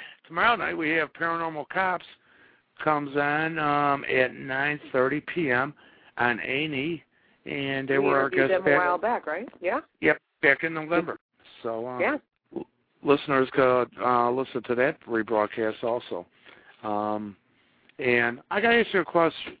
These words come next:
Speaker 1: question, Annette. We went looking in, um, on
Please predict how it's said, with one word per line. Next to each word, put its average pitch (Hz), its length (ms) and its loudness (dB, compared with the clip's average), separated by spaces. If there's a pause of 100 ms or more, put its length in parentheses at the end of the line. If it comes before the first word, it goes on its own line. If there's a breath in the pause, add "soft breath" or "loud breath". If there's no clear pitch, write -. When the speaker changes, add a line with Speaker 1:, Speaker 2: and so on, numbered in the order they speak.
Speaker 1:
question, 131 400 -4
Annette. 104 260 -4
We 131 100 -4
went 139 240 -10
looking 135 260 -6
in, 123 380 -4
um, 117 280 -4 (1200 loud breath)
on 135 380 2